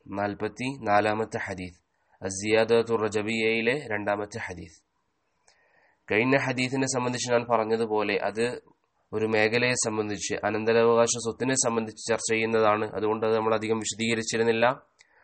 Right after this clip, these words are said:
അതേപോലെ തന്നെ ഇന്ന് നമ്മൾ സംസാരിക്കുന്നതും വളരെ ചുരുക്കത്തിലാണ്. കാരണം ഫിഖ്ഹിയായ ഒരു ഭാഗത്തെ സംബന്ധിച്ചാണ് ഇന്നത്തെ ഇൻഷാ അല്ലാഹ് ഹദീസ് ചർച്ച ചെയ്യുന്നത്.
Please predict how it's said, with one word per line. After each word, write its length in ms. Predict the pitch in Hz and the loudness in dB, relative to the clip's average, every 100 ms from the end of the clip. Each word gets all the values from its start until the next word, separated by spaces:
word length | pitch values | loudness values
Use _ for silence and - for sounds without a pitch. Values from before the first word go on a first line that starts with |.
| _ _ - | _ _ 4
അതേപോലെ 360 | 131 151 143 | 8 10 8
തന്നെ 280 | 139 139 135 | 6 0 0
ഇന്ന് 280 | - 127 143 | -2 2 4
നമ്മൾ 240 | 147 135 | 6 4
സംസാരിക്കുന്നതും 960 | 131 120 117 127 123 131 120 120 123 - _ _ _ _ 113 | 2 -2 0 0 0 -4 0 0 0 -6 _ _ _ _ 0
വളരെ 200 | 123 131 | 0 0
ചുരുക്കത്തിലാണ്. 760 | 131 123 143 135 143 110 107 104 | -2 0 0 4 6 6 4 2
കാരണം 420 | 110 113 120 - - _ _ _ _ _ _ _ _ | 4 6 4 2 -10 _ _ _ _ _ _ _ _
ഫിഖ്ഹിയായ 760 | 120 120 127 143 143 131 135 135 | -6 -4 0 4 6 6 6 4
ഒരു 140 | 127 | 0
ഭാഗത്തെ 480 | 123 120 120 127 143 | 6 8 8 4 -2
സംബന്ധിച്ചാണ് 600 | 135 123 120 117 120 113 | -4 -2 -2 -2 -2 2
ഇന്നത്തെ 300 | 117 117 117 | 2 2 2
ഇൻഷാ 300 | 117 110 113 | 0 0 0
അല്ലാഹ് 240 | 107 110 113 | 2 2 2
ഹദീസ് 260 | 110 110 | -4 -6
ചർച്ച 340 | 120 123 127 135 | -4 -4 -2 0
ചെയ്യുന്നത്. 360 | 101 87 78 | -2 -2 -8